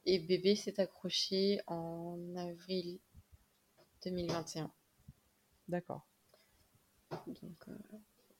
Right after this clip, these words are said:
Speaker 1: donc un petit peu plus qu'1 an,
Speaker 2: Mmh
Speaker 1: en
Speaker 2: mh.
Speaker 1: sachant qu'il fallait respecter quand même les, les cycles et, et les cycles de repos,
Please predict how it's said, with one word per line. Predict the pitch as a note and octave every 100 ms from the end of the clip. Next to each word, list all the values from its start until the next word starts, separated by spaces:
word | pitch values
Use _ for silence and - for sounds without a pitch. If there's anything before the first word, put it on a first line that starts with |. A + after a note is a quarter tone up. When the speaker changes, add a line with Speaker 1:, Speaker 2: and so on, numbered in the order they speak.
| _ _ _ _ -
Speaker 1:
donc | G3 F3 D#3+ -
un | F3+ F#3+ -
petit | - G3
peu | F#3+
plus | F3+ F#3+ F#3
qu'1 | - E3 D#3
an, | D#3+ - - _ _ _ _ _
Speaker 2:
Mmh | - F#3+
Speaker 1:
en | F3+ F#3
Speaker 2:
mh. |
Speaker 1:
sachant | - D#3+ F#3+ G3
qu'il | G3 F3 E3
fallait | D#3+ E3 E3
respecter | F3 - D#3 -
quand | F#3 F3
même | F3 F#3
les, | F#3 E3+ E3 E3 - - - - -
les | F#3
cycles | F3+ - - G3+ - -
et, | F#3 E3+ E3 -
et |
les | F3
cycles | F3 - - F#3+
de | F3+
repos, | F3+ E3+ E3 - F#3+ G3+ G#3+